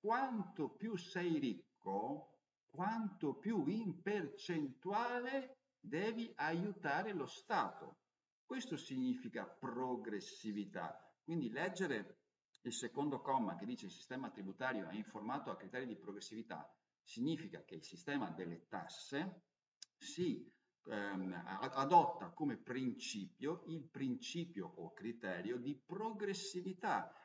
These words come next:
cioè significa che più io salgo nella scala della ricchezza e più aumenta, deve aumentare la percentuale di prelievo fis-, fiscale. Questo significa progressività.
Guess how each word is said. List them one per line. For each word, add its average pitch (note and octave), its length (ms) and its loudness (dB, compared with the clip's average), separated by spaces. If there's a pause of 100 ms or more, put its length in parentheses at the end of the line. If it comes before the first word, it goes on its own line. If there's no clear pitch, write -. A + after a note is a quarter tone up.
(200)
cioè G3 200 0
significa D#3 800 -2
che A2 180 -2
più G#3 580 2
io D3 260 0
salgo F2+ 720 -2
nella E2+ 240 -8
scala B2 460 -4
della F#2 240 -4
ricchezza A2 1000 -6 (440)
e F3 200 4
più C4 640 4 (280)
aumenta, C#3+ 960 4
deve A#2+ 540 2
aumentare G#2+ 680 0
la D3+ 160 0
percentuale D#3 920 -2
di C3 160 -6
prelievo A#2 1200 0
fis-, D#3 340 -4 (100)
fiscale. D2+ 680 -6 (440)
Questo D#3+ 300 2
significa G#2+ 600 0
progressività. F#2+ 1040 -4